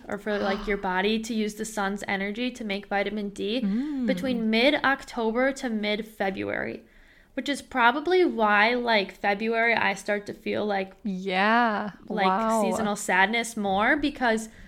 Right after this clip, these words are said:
Speaker 1: my body's gone four months without getting vitamin D.
Speaker 2: Mm-hmm.
Speaker 1: So you have to be taking your supplements.
Speaker 2: Yep.
Speaker 1: Take your vitamin D gummies every morning.
Speaker 2: Yep. Those
Speaker 1: And
Speaker 2: things slap.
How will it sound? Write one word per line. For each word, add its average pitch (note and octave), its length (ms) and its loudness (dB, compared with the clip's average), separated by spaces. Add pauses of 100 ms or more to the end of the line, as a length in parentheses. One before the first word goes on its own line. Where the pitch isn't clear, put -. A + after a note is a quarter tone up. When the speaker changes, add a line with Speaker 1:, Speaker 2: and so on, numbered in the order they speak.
(180)
Speaker 1:
my A3+ 100 2
body's A3 340 4
gone A3+ 260 2
four A3 380 2
months G3+ 560 -2
without G3+ 500 0
getting G3 320 0
vitamin F#3+ 480 -4
D. F#3+ 440 -2
Speaker 2:
Mm-hmm. F#3+ 220 -4 (640)
Speaker 1:
So D#4 760 4 (920)
you C4 360 0
have B3 200 -8
to A#3 80 -16
be B3+ 80 -4
taking A3+ 340 -6
your A3 120 -4
supplements. C#4 800 -2
Speaker 2:
Yep. G3 220 0 (360)
Speaker 1:
Take B3 300 -4
your A#3 120 2
vitamin A#3+ 520 -2
D A#3+ 400 -4
gummies A#3+ 540 -2 (140)
every B3 240 -4
morning. B3 340 -2
Speaker 2:
Yep. G3 220 0 (200)
Those G3 280 2
Speaker 1:
And G3 80 0
Speaker 2:
things A3 340 0
slap. - 600 0